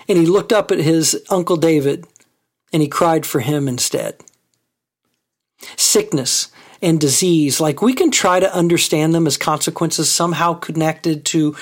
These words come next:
Adam and Eve's sin in the world. And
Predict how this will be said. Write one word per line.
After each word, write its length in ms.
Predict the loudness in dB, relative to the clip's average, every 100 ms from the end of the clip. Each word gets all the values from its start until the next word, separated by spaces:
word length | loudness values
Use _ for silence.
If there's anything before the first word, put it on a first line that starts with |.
| -16 -10 -2
Adam 280 | 0 2
and 100 | 4
Eve's 240 | 2 2 2
sin 380 | 0 2 0 0
in 220 | 0 0
the 80 | 2
world. 400 | 2 2 2 0
And 280 | 0 -2